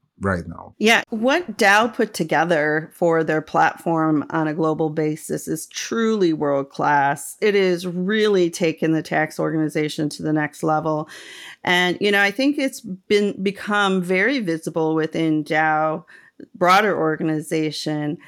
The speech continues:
Speaker 2: the change and how that platform has really lifted the organization. Uh, and right now what you see happening at Dow is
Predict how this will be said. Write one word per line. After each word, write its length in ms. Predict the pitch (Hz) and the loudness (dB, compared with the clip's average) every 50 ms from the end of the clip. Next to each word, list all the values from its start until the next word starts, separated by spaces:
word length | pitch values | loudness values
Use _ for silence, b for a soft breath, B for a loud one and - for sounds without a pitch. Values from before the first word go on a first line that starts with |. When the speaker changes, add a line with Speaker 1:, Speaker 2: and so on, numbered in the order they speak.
| B B B B | B B B B
Speaker 2:
the 140 | 170 175 180 | 0 0 0
change 840 | 175 - - - 240 233 226 233 220 208 180 160 156 151 147 - - - | 2 0 -2 0 0 0 2 2 2 2 2 2 0 -2 -4 -6 -8 -6
and 500 | - 175 170 165 165 165 165 165 160 160 160 | -2 0 2 2 2 2 2 2 0 0 -2
how 600 | - - - 202 190 185 180 180 180 175 170 170 - | -2 -4 0 2 2 2 2 2 2 0 -2 -2 -4
that 320 | 170 175 175 175 175 - - | 0 2 2 4 2 2 -2
platform 680 | - 190 190 196 - - - - 165 160 156 151 151 165 | -4 -2 -2 -2 -4 -6 -6 -4 -2 -2 0 -2 -2 -4
has 560 | 165 - 185 165 160 156 156 156 156 - - | -4 -4 -2 -2 0 0 -2 -4 -4 -8 -10
really 600 | 175 170 175 175 202 214 220 220 208 190 175 170 | -10 -6 -2 0 2 2 2 2 2 2 2 2
lifted 500 | 160 160 165 175 170 170 - 156 151 156 | 2 2 2 0 0 -2 -6 -8 -8 -6
the 140 | 160 156 156 | -4 -2 0
organization. 1080 | 156 156 156 151 160 160 160 156 147 - 156 156 160 165 165 - - 156 147 147 147 143 B B B B B B B B - | 0 0 0 0 0 0 0 0 -2 -2 -2 -2 -2 -2 -4 -4 -4 -4 -2 -2 -4 -6 B B B B B B B B -4
Uh, 240 | - 175 175 185 - - | 0 0 0 0 0 0
and 360 | 196 208 202 202 202 196 - | 0 2 2 2 0 0 0
right 240 | - 214 226 226 - | 2 2 2 2 2
now 280 | 214 214 226 247 277 302 | 2 2 2 2 2 0
what 120 | 311 - | -2 -2
you 80 | - 214 | -2 -4
see 260 | 220 - - 214 196 | -4 -4 -4 -4 -2
happening 500 | 214 196 185 180 185 - 196 185 185 180 | -2 -2 -2 -2 -2 -2 -2 -2 0 0
at 200 | 175 170 180 - | -2 -2 -4 -2
Dow 480 | - 170 170 170 180 208 233 247 - - - | 0 2 2 2 2 2 0 -2 -2 -2 0
is 600 | 185 185 185 185 185 180 180 180 180 185 - b | 0 0 2 0 0 -2 -2 -4 -4 -8 -12 b